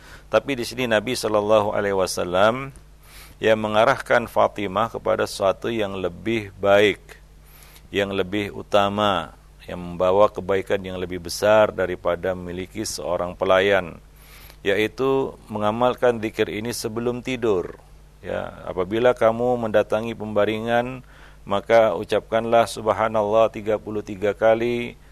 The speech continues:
Alhamdulillah tiga puluh tiga kali, Allahu Akbar tiga puluh empat kali.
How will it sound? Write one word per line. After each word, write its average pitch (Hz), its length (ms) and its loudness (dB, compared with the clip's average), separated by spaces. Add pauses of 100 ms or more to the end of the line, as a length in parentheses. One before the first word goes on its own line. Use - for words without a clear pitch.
(140)
Alhamdulillah 104 1040 2
tiga 104 240 -2
puluh 101 320 -4
tiga 98 320 -4
kali, 113 560 0 (280)
Allahu 98 480 2
Akbar 101 480 2
tiga 98 320 -4
puluh 90 240 -8
empat 95 320 -8
kali. 87 480 -4